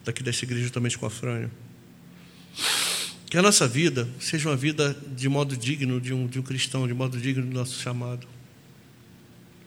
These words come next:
Não desprezemos a cruz do Calvário.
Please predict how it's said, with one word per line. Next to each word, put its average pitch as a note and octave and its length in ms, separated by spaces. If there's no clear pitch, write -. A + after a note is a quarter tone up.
Não D#3+ 120
desprezemos D3 1040
a C3 100
cruz C3+ 240
do C3+ 100
Calvário. A#2 640